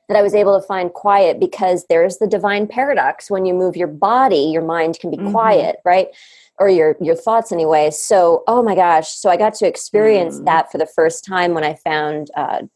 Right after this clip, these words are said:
Speaker 1: Qigong. And, um, that was a very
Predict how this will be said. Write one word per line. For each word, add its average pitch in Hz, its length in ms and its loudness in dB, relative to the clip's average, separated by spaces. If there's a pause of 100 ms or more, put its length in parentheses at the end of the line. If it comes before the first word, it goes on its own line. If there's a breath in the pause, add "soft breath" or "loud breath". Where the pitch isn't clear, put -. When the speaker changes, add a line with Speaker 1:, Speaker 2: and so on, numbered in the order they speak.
(140)
Speaker 1:
Qigong. 170 600 -2 (460 loud breath)
And, 180 420 2 (140)
um, 160 500 -2 (340)
that 196 580 0 (140)
was 175 600 0
a 160 160 0 (200)
very 240 540 2